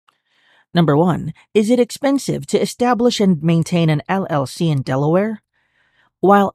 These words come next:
Delaware has many advantages for businesses, note that there are costs associated with establishing and maintaining an L L C in the state. This includes the initial formation fees, annual franchise tax,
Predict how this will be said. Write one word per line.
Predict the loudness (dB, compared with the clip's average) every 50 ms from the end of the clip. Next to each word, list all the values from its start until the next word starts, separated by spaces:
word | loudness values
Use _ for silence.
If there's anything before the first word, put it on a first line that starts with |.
| -10 -2
Delaware | 2 4 4 4 4 2 0 -2 0
has | 0 0 0 0
many | 2 2 2 2 2 2 2
advantages | 0 0 0 0 0 0 0 -2 -2 -2 -2 -4 -4
for | -4 -4 -4 -4
businesses, | -2 0 0 0 0 -2 -8 -12 -12 -10 -12 -12 -12 -12 -18 _ -20 -18 _
note | 0 2 2 2 2 0
that | -2 -2 0
there | 2 2 2
are | 2 0
costs | -2 -6 -6 -2 -2 -2 -2 -4 -10 -14 -16 -10 -6
associated | -6 -2 0 0 0 0 0 -2 -2 0 0 0 0 2
with | 2 2 0 0
establishing | -2 -4 -4 -4 -2 -2 -2 -4 -6 -4 -2 -2 0 0 -2 -6 -12 -20 _ _
and | 2 2 2 2 2
maintaining | 2 2 2 0 0 -2 -4 -4 -2 -4 -6 -10 -12 _
an | -4 -4 -2 0
L | 0 0 0
L | 0 0 -2
C | -2 -4 -4 -4 -4
in | -4 -2 -2 -2
the | -2
state. | -4 -2 -4 -4 -4 -4 -10 -18 -20 _ _ _ _ _ -20 _ _ _
This | -6 -4 -2
includes | -2 -2 -2 -2 0 0 0 0 0 -4 -12 _ _ _
the | _ -4 -2 0
initial | 0 2 2 0 -2 -2 -2 -2 -2
formation | 0 0 0 2 2 0 0 -2 -2 -4 -6
fees, | -6 -6 -8 -10 -10 -10 -12 -16 -18 -20 -20 -20 _ _ -20 -20 _ _ _ _
annual | _ -2 0 2 2 2 2 2
franchise | 0 -4 -6 -4 -2 -2 -2 -2 -2 -2 -2 -2 -2 -4 -6
tax, | -6 -6 -4 -4 -4 -6 -8 _ -20 -20 -20